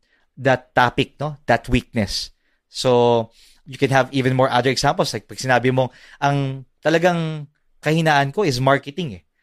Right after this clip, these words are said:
Sa negosyo ko. Okay. So, whether you're a solopreneur, uh, ano man ang negosyo mo ngayon, your startup, you've been there, pero alam mo talagang challenging. Okay.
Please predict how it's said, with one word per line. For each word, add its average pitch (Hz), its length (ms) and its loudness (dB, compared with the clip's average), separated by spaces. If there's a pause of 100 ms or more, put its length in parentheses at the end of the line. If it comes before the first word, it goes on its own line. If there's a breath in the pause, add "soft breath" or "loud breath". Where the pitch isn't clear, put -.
(140 soft breath)
Sa - 160 -2
negosyo 127 480 0
ko. 123 240 -4 (160)
Okay. 190 320 -2 (320)
So, 123 400 0
whether 131 320 0
you're 127 160 -2
a 113 60 -6
solopreneur, 143 1040 0 (320 soft breath)
uh, 113 320 2
ano 123 160 -4
man 127 160 0
ang 123 80 -2
negosyo 120 400 0
mo 123 160 0
ngayon, 127 320 0
your 107 160 0
startup, 135 800 0 (240 soft breath)
you've 110 220 -4
been 135 180 0
there, 131 320 2
pero 113 240 0
alam 123 240 0
mo 131 80 -2
talagang 127 320 -2
challenging. 120 560 -2
Okay. 151 400 -2